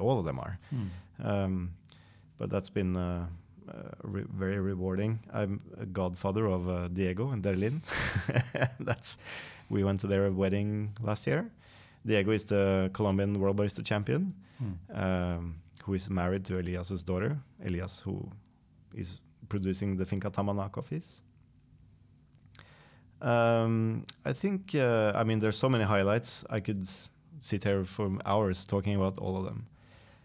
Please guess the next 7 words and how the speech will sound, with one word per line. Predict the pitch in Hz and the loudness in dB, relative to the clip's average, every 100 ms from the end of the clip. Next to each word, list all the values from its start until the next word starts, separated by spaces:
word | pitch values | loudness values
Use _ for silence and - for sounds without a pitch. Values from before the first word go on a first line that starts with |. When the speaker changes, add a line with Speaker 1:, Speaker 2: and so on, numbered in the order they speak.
| - - | -16 -4
Speaker 1:
But, | 110 | 0
um, | 101 98 95 95 90 90 90 - - - | 4 4 4 2 0 -4 -10 -20 -20 -18
one | - 123 127 139 135 120 | -6 0 2 4 2 2
thing | 131 117 | 2 2
that | 107 104 | 4 4
also | 101 104 - 104 | 2 0 0 2
was | 98 92 90 - - - | 2 2 0 -8 -10 -12